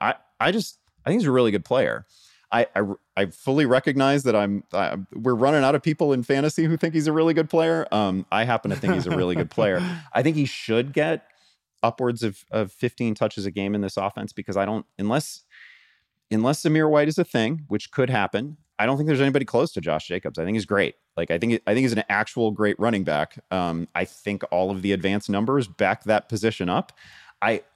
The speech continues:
Speaker 1: I do get irritated at the pe-, like, I've had a handful of people on Twitter come at me with this idea that, you know, uh,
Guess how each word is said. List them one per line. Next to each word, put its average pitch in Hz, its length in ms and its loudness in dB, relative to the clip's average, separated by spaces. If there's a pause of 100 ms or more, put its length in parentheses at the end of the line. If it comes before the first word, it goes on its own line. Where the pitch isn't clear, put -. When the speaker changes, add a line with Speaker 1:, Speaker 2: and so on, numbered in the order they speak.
(120)
Speaker 1:
I 107 120 0
do 120 260 0
get 139 160 0
irritated 113 520 0
at 87 80 -10
the 95 60 -10
pe-, - 280 -6
like, 87 320 -4
I've 104 160 -4
had 135 200 -2
a 113 60 -2
handful 110 340 -4
of 92 80 -8
people 98 260 -10
on 82 120 -10
Twitter 90 260 -8
come 80 240 -12
at 80 200 -8
me 80 100 -10
with 76 160 -10
this 78 180 -12
idea 76 440 -8
that, 71 220 -10
you 73 120 -12
know, 65 380 -14
uh, - 460 -12